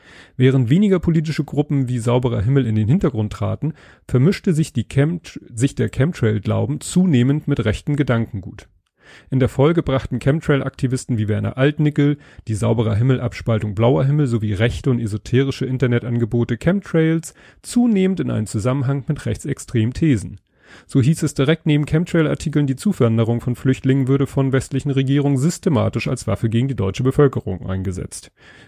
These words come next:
Äh, Stichwort von mir, Umvolkung oder Bevölkerungsaustausch. Ähm, das, äh, erinnerte mich an eins der Videos, die ich am Anfang erwähnte. Da geht's nämlich wirklich um das Thema,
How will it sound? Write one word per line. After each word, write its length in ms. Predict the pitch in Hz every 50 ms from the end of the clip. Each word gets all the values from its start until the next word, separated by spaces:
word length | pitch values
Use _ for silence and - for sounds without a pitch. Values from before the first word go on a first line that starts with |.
| _ _ _
Äh, 180 | - 113 107 101
Stichwort 380 | - - 113 - - 117 101
von 140 | - 107 101
mir, 180 | 110 120 127 123
Umvolkung 560 | 113 101 95 - 104 98 92 - - 101 101 - _ - - _ - - - - _ _ _
oder 300 | - 113 110 120 101 98
Bevölkerungsaustausch. 1080 | 95 104 - - 127 139 - 113 104 110 104 - - 98 98 - - 123 104 98 - - - -
Ähm, 240 | 120 117 117 120 - - - - - - -
das, 400 | 127 139 131 - - - - -
äh, 380 | 143 143 143 143 143 139 139
erinnerte 300 | 135 135 143 139 123 127
mich 200 | 127 135 127 -
an 120 | 131 123 123
eins 260 | - 123 131 135 -
der 140 | - 127 117
Videos, 320 | 127 143 165 175 165 - -
die 160 | 165 160 160
ich 180 | 147 - 165
am 140 | - 143 151
Anfang 320 | - 143 151 - 156 143 135
erwähnte. 760 | 131 127 127 139 143 151 139 147 143 143 - - 120 120 113 -
Da 280 | - 120 120 120 120 117
geht's 300 | - 123 127 - - -
nämlich 200 | 120 117 110 -
wirklich 240 | 127 - 127 113
um 80 | 120 117
das 140 | 110 - -
Thema, 320 | - 117 123 123 117 110